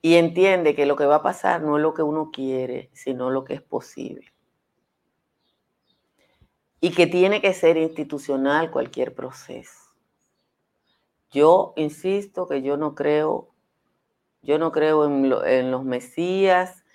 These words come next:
en los salvadores, en la violación de la ley, porque eso no conduce a nada nuevo. Cuando alguien apoya la violación de la ley en perjuicio de un funcionario,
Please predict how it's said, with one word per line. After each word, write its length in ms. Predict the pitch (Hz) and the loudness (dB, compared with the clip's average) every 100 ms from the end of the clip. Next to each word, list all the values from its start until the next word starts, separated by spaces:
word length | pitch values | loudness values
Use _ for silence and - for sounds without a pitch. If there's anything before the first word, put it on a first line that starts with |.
| _ _ _ | _ _ _
en 160 | 131 127 | -4 -2
los 140 | 127 | -2
salvadores, 1300 | - 120 120 117 123 131 160 185 180 175 175 - _ _ _ _ | 2 2 4 2 2 4 4 6 6 4 -2 -8 _ _ _ _
en 160 | - 127 | -6 -2
la 80 | 123 | -2
violación 720 | 120 123 120 120 - 135 139 | 0 0 -2 -4 -4 -2 -2
de 120 | 143 | -2
la 180 | 135 135 | -2 -4
ley, 320 | 131 143 170 | -4 -2 -2
porque 260 | 170 - 156 | -4 -8 -6
eso 180 | 160 185 | -4 -6
no 120 | 175 | -6
conduce 480 | 175 165 165 170 151 | -6 -4 -6 -6 -8
a 20 | |
nada 260 | 143 139 139 | -4 -4 -4
nuevo. 340 | 135 123 123 _ _ _ _ _ _ - - | -8 -10 -14 _ _ _ _ _ _ -20 2
Cuando 380 | 143 151 151 | 4 6 8
alguien 920 | 156 180 202 214 208 208 202 196 185 180 | 8 8 6 6 8 6 4 2 -2 0
apoya 840 | 165 - 170 160 139 135 - - _ | -2 2 4 4 2 0 -2 -8 _
la 120 | 131 | -6
violación 560 | 131 135 139 135 156 165 | -2 0 -2 -4 -6 -2
de 40 | |
la 160 | 170 156 | 2 4
ley 460 | 156 151 143 135 _ _ _ | 4 2 -2 -6 _ _ _
en 220 | 127 135 | -6 0
perjuicio 520 | 135 135 147 147 170 | -2 0 -2 0 2
de 100 | 156 | 2
un 100 | 160 | 2
funcionario, 880 | 160 160 165 170 170 196 214 208 - | -2 -8 -2 -2 0 0 -2 -4 -8